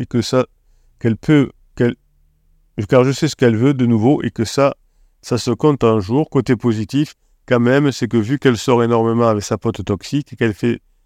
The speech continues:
qu'elle se fait énormément draguer, et en plus, avec des petits jeunes, ça lui fait péter sa libido. Vous voyez, on remet l'intimité souvent en place. Vous voyez que, euh, quelques jours avant, euh, madame avait dit,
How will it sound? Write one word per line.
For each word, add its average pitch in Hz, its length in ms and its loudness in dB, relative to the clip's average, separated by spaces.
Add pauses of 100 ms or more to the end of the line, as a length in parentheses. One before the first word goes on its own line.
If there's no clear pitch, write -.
(520)
qu'elle 123 140 0
se 131 140 2
fait 131 120 0
énormément 117 400 2
draguer, 113 440 2
et 120 100 0
en 110 100 0
plus, 131 240 -4
avec 113 120 0
des 104 80 -6
petits 110 260 -8
jeunes, 117 300 0
ça 120 140 -6
lui 104 80 -2
fait 123 140 -2
péter 113 280 -2
sa - 160 -4
libido. 101 380 -2
Vous - 80 -6
voyez, 104 320 -2
on 110 120 -2
remet 101 300 -4
l'intimité 104 640 -2
souvent 117 280 2
en 104 80 2
place. 104 260 -2
Vous 101 60 -8
voyez 101 240 -2 (380)
que, 123 320 2
euh, 113 100 -6
quelques 117 300 -2
jours 104 200 0
avant, 123 400 2
euh, 110 180 0
madame 107 340 0
avait 101 200 -2
dit, 143 220 0